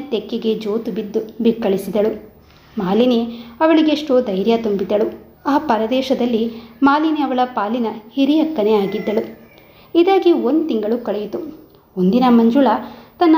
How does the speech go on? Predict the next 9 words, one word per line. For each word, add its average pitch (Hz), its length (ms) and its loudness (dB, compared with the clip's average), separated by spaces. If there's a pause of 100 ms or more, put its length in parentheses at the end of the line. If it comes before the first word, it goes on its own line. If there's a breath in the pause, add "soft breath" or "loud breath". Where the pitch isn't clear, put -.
(100)
ಕಂಪ್ಯೂಟರ್ 302 480 0
ಕ್ಲಾಸ್‌ನಿಂದ 240 560 -2
ಹೊರಬಂದಾಗ 220 720 -2 (320)
ಆ 294 160 2
ದಾರಿಯಲ್ಲಿ 233 640 0 (140)
ಅಸ್ಪಷ್ಟವಾಗಿ 277 800 -2
ಮಹೇಶನ 233 640 2
ಮುಖ 233 180 -2 (240)
ಗೋಚರಿಸಿತು. 226 600 -2